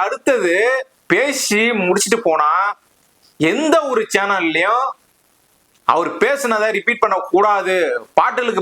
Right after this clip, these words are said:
பத்து ரூபாய பத்தி பேசக்கூடாது, இந்த கிட்னி முறைகேடை பத்தி பேசினாரு, அதை பத்தியும் பேசக்கூடாது. அடுத்தது இந்த கரூர்னால இந்த விஜய் பேசின மாநாடை பத்தி பேசக்கூடாது. மரண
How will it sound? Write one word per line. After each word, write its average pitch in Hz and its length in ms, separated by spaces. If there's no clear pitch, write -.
பத்து 185 220
ரூபாய 196 380
பத்தி 170 180
பேசக்கூடாது, 156 680
இந்த 165 100
கிட்னி 294 400
முறைகேடை 196 440
பத்தி - 240
பேசினாரு, 151 380
அதை 185 200
பத்தியும் 208 320
பேசக்கூடாது. 196 800
அடுத்தது 269 580
இந்த 156 140
கரூர்னால 196 580
இந்த 151 120
விஜய் 269 320
பேசின 180 280
மாநாடை 175 520
பத்தி 139 160
பேசக்கூடாது. 123 640
மரண 294 280